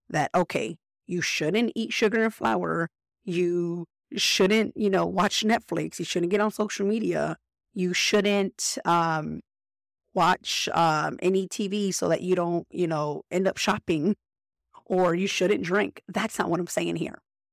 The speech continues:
What I'm saying here is that you want to be aware on when you're doing these things intentionally, right? Like, when are you getting on social media on purpose? Like, the way that you want to be on there for ten minutes and that's it at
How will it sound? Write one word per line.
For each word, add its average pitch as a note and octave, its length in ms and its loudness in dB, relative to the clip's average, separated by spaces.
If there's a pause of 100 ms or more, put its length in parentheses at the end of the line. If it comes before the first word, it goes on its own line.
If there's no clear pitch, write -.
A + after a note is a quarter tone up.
(380)
What F3+ 180 0
I'm F3 100 0
saying A3+ 440 0
here F3 440 -4
is F3 200 2
that D#3+ 440 -4 (320)
you F#3+ 160 0
want F3 340 -2
to A3+ 100 -2
be F#3+ 180 0
aware F3 640 2 (280)
on E3 320 4 (240)
when G3 260 4
you're G#3 120 4
doing F#3 480 2
these F3+ 340 -2
things E3+ 340 0
intentionally, G#3+ 800 -2
right? F3+ 220 2
Like, E3+ 200 -2
when G#3 140 4
are A3 80 4
you A3 140 -4
getting F#3+ 240 4
on F#3 80 4
social F#3 300 0
media F3 340 0 (100)
on F3+ 180 0
purpose? G#3 380 -2
Like, - 240 -12 (920)
the G3 100 2
way F3 240 2
that - 140 2
you F#3 200 0
want F3 280 0
to - 100 -8
be F3 160 0
on F3 160 2
there A3 240 2 (260)
for E3 100 -4
ten E3 240 0
minutes F#3 300 2
and D3+ 100 -2
that's C#3+ 220 -2
it A3 220 2 (440)
at - 140 -2